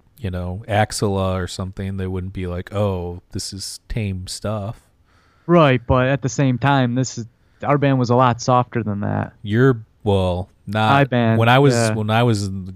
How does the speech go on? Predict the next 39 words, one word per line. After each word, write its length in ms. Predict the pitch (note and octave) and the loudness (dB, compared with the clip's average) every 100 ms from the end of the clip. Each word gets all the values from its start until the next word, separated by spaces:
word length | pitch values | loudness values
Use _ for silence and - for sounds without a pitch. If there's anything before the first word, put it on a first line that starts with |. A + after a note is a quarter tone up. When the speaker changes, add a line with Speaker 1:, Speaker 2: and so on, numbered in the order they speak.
| G2 | -8
Speaker 1:
the 80 | G2 | -4
band 280 | G#2 G2 F#2 | -2 -2 -2
you 80 | F#2+ | -4
and 80 | |
I 140 | F#2 A#2 | -2 -2
created, 400 | - F2 F2 E2+ | -4 -4 -4 -6
it 60 | |
wasn't 280 | E2 E2+ F2 | -8 -8 -10
softer. 400 | - F2 E2+ - F#2 | -8 -8 -8 -10 -12
But 160 | F2+ | -10
then 100 | F#2+ | -8
when 100 | F#2 | -8
you 40 | F2+ | -6
got 160 | F#2 | -8
with 100 | E2+ | -8
Rob 320 | F#2 F2+ F2+ F2+ | -8 -4 -4 -4
and 100 | F2+ | -6
all 120 | F2+ | -6
those 160 | F2 | -8
other 220 | F#2 F2+ F2 | -8 -6 -8
guys, 300 | E2+ E2+ F#2+ | -8 -10 -10
yeah, 180 | F2 E2 | -10 -12
it 100 | - | -12
did 140 | F#2 | -12
get 220 | F#2 E2+ | -10 -12
pretty 380 | - F#2 E2+ E2+ - _ - - | -12 -10 -8 -10 -14 _ -20 -12
coffee 420 | - G2 G2 F#2 | -2 -2 -2 -6
house-ish. 680 | F2 E2+ E2+ - F2+ - - _ - - - | -6 -6 -8 -10 -12 -12 -20 _ -20 -20 -2
Speaker 2:
Oh 100 | C3+ | 4
yeah, 220 | C3 C3 | 6 6
and 100 | B2+ | 6
our 80 | B2+ | 4
ba-, 140 | B2+ C#3+ | 2 2
our 160 | C3+ | 2
name 240 | C3+ C#3 C3+ | 4 4 4
was 140 | A#2 | 2
Molecular 600 | A#2+ A#2+ B2+ - B2+ A2+ | 2 2 2 2 2 2
Sounds, 720 | G#2+ C3+ B2+ A#2+ A2 G#2+ - - | 2 2 4 4 2 -2 -6 -6
so 280 | A#2 G#2 | -2 0